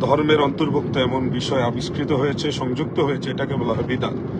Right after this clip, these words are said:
এই ধরনের বিদআত ইসলাম ধর্মে দুই রকম আছে, এটা সলফে সালিহিন সবাই একমত।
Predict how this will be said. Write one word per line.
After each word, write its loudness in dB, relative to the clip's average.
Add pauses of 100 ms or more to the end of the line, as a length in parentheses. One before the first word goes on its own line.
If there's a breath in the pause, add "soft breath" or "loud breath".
(440 loud breath)
এই 2
ধরনের 4
বিদআত 4
ইসলাম 0
ধর্মে 2
দুই 2
রকম 2
আছে, -2 (260)
এটা -2
সলফে 0
সালিহিন 2
সবাই 4
একমত। 2